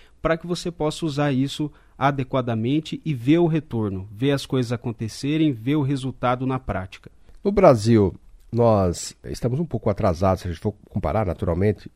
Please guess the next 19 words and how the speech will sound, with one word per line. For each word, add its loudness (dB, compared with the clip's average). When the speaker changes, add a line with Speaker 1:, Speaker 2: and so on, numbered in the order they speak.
Speaker 2:
em -8
relação -6
a -4
outros -8
países, -2
países -4
de -14
primeiro -8
mundo, -2
embora 0
tenham 0
muitas -6
pessoas -2
extremamente -2
habilidosas 0
nesse -10
trato -6
do -14
digital, -2